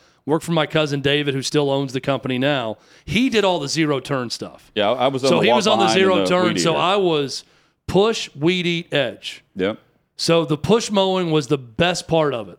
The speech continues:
Speaker 1: I hate weed eating to this day. I hate weed eating. And the weed eating and the edging was easy. So I would,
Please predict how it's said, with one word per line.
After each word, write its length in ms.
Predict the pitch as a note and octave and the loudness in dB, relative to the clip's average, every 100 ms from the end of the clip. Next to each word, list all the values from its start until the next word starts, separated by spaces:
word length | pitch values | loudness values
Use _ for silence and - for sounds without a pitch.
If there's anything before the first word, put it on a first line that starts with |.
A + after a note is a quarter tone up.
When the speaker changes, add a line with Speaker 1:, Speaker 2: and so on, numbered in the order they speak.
| - | -2
Speaker 1:
I 180 | D3 C3+ | 0 2
hate 240 | D#3+ F#3+ | 0 0
weed 220 | F3 F3 | -2 0
eating 240 | D#3+ D#3 D3 | 2 0 -2
to 100 | D3 | -2
this 160 | D3+ B2 | -2 0
day. 220 | D3 B2+ | -2 0
I 120 | A#2+ | -4
hate 180 | C#3 B2 | -4 -2
weed 160 | C3 B2 | -2 -2
eating. 300 | G#2+ G2 G2+ _ _ _ _ - | -6 -8 -14 _ _ _ _ -4
And 140 | C#3+ | -2
the 60 | C3 | 0
weed 300 | C3+ F#3+ G#3 | 2 0 0
eating 380 | G3+ G3 F#3+ E3 | -2 -2 0 0
and 100 | D3 | -2
the 120 | D3+ | 0
edging 420 | G3+ A#3 G3 F#3 | 0 0 -2 -2
was 160 | D#3+ C3+ | -2 -2
easy. 500 | D3 C#3 B2 C3 C#3 _ _ _ _ | -4 -4 -4 -4 -6 _ _ _ _
So 180 | - D#3 | -2 0
I 140 | F3 G#3 | 2 2
would, 320 | G3 E3 | 2 0